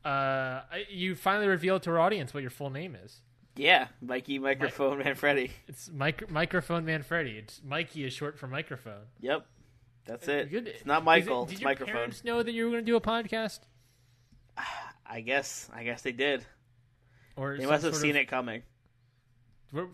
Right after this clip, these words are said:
Speaker 1: the podcast didn't exist when we were alive. What? <laughs> Hold on. That statement confused me. Okay, Mikey. Presents. Thank you for your gift.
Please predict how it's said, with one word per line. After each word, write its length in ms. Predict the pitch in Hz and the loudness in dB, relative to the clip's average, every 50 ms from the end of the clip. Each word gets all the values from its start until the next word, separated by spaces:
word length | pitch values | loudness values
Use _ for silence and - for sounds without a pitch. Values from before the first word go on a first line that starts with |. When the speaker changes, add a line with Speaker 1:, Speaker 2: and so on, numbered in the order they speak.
| 160 | -10
Speaker 1:
the 80 | - 151 | -10 -10
podcast 640 | - - - - 151 - - 233 226 - 135 113 - | -10 -12 -16 -16 -4 -2 -2 -2 0 0 0 0 -2
didn't 120 | - 98 101 | -4 -6 -8
exist 340 | 95 - - 107 104 - - | -8 -6 -6 -6 -6 -8 -10
when 160 | 113 101 101 | -10 -8 -6
we 100 | 104 104 | -6 -4
were 240 | 101 101 101 117 - - | -4 -4 -6 -6 -8 -8
alive. 520 | 123 107 110 113 127 151 175 - - - _ _ _ _ _ _ _ _ _ _ _ | -6 -4 -2 -2 -2 -2 -4 -6 -10 -18 _ _ _ _ _ _ _ _ _ _ _
What? 200 | - 165 214 254 - _ _ - - _ _ _ _ - - | -10 -8 -8 -10 -12 _ _ -20 -20 _ _ _ _ -20 -20
<laughs> 460 | - - - - - - - _ _ | -20 -20 -20 -20 -20 -20 -20 _ _
Hold 120 | 151 147 135 | -2 -2 0
on. 100 | 127 - - - - - - - - - - _ _ _ _ _ _ _ | 0 -2 -4 -6 -10 -16 -18 -20 -20 -20 -20 _ _ _ _ _ _ _
That 120 | 123 113 - | -12 -12 -4
statement 280 | - 143 131 120 107 | -4 -2 -2 -2 -6
confused 340 | 107 104 104 113 110 101 98 | -10 -12 -10 -10 -10 -10 -10
me. 60 | 92 - _ _ - - _ _ _ - | -14 -20 _ _ -20 -20 _ _ _ -8
Okay, 260 | 165 165 - 151 117 101 | -8 -4 -2 -2 -4 -2
Mikey. 440 | 120 151 165 - - 123 92 - - _ _ - _ _ _ - _ _ _ _ _ _ _ _ _ _ - 156 | -2 -2 -2 -2 -4 -8 -12 -12 -16 _ _ -20 _ _ _ -20 _ _ _ _ _ _ _ _ _ _ -20 -10
Presents. 340 | - - 170 170 156 156 147 | -2 0 0 0 0 -4 -2
Thank 220 | - 190 196 175 190 | 0 0 2 2 0
you 60 | 175 | 0
for 80 | 175 180 | 2 2
your 80 | 170 | 2
gift. 400 | 156 131 139 139 135 - - - | 2 4 2 2 2 0 -6 -20